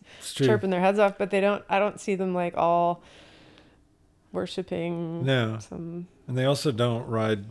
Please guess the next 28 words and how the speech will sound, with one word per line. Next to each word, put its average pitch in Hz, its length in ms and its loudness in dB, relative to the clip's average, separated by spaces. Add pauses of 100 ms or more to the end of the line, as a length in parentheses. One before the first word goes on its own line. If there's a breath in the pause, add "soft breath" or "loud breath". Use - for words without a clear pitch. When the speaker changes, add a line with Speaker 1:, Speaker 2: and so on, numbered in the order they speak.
(240)
Speaker 1:
dune 123 200 0
buggies 113 380 2
and 110 120 -4
motorcycles 113 560 0
through 294 140 6
the - 40 12
Speaker 2:
<laughs> 320 80 10
Exactly. 117 300 8 (160)
Speaker 1:
desert, - 60 -8
you 120 140 0
know, 113 160 -4 (140)
and, 107 220 -2 (400 loud breath)
Speaker 2:
And 185 360 -2
think - 260 -2
Speaker 1:
and - 80 -14
Speaker 2:
about 180 140 -2
Speaker 1:
shoot 143 80 4
Speaker 2:
breaking 131 220 2
Speaker 1:
guns 123 140 4
Speaker 2:
beer - 100 4
Speaker 1:
and - 80 2
Speaker 2:
bottles 180 340 6
Speaker 1:
drink 190 120 0
Speaker 2:
in 185 60 2
the 170 40 4
Speaker 1:
beer. 196 40 4
Speaker 2:
office. 214 400 2
Speaker 1:
Yeah. 139 300 6